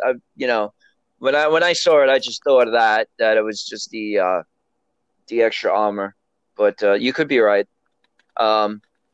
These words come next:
and, yeah, it's good that they had Xanthor. I like that they included him as well.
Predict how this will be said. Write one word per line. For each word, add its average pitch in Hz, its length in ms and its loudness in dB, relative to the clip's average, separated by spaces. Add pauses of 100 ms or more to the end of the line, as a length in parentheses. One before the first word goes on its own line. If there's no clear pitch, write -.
(1000)
and, 123 260 -2
yeah, 139 240 2
it's 139 240 2
good 156 200 -2
that 131 200 2
they 120 80 2
had 117 200 0
Xanthor. 107 460 -2
I 110 60 4
like 117 260 2
that 110 140 -4
they 104 160 -4
included 98 500 -10
him 98 200 -16
as 95 180 -18
well. 95 300 -4